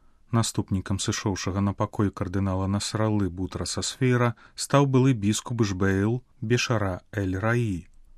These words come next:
Новы патрыярх стане сямдзесят сёмым кіраўніком царквы, яму семдзесят адзін год, нарадзіўся ў Хімлая недалёка ад Бейрута. Біскуп Эль-Раі стаяў на чале епархіі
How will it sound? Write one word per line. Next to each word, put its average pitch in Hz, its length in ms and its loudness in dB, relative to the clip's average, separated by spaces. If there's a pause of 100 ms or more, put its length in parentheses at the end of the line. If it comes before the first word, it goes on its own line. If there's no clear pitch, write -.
(160)
Новы 98 340 2
патрыярх 127 600 2
стане 127 280 4
сямдзесят 110 560 0
сёмым 98 400 2
кіраўніком 98 640 -2
царквы, 123 480 2 (320)
яму 113 320 4
семдзесят 98 480 0
адзін 95 320 0
год, 139 240 0 (160)
нарадзіўся 120 720 4
ў 123 80 2
Хімлая 117 720 4
недалёка 98 560 0
ад 101 160 -4
Бейрута. 110 540 0 (340)
Біскуп 104 480 0
Эль-Раі 110 480 2
стаяў 135 400 4
на 135 160 4
чале 123 320 2
епархіі 113 560 0